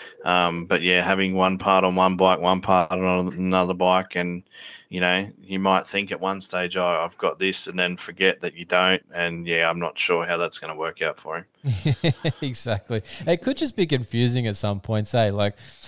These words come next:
Speaker 2: I'm, I'm sure, I'm sure he's gonna be running different tyres as well. Like, I think, I'm pretty certain that the, uh, the C D R team's on Dunlops, and I'm pretty sure he'll be running Pirellis or something,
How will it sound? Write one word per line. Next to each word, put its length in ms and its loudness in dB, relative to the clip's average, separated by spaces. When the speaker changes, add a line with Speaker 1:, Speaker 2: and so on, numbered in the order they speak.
Speaker 2:
I'm, 260 -2
I'm 160 -2
sure, 520 2
I'm 140 -2
sure 360 2
he's 120 2
gonna 160 0
be 120 0
running 280 0
different 320 -2
tyres 400 4
as 140 -8
well. 240 0
Like, 200 -4
I 60 -4
think, 420 -6
I'm 80 -6
pretty 220 0
certain 460 0
that 260 -4
the, 300 0
uh, 300 2
the 420 -2
C 240 0
D 120 4
R 100 6
team's 300 2
on 140 0
Dunlops, 460 -2
and 80 -2
I'm 80 -4
pretty 240 -2
sure 220 0
he'll 140 0
be 100 -2
running 300 -4
Pirellis 480 -4
or 100 -6
something, 520 -10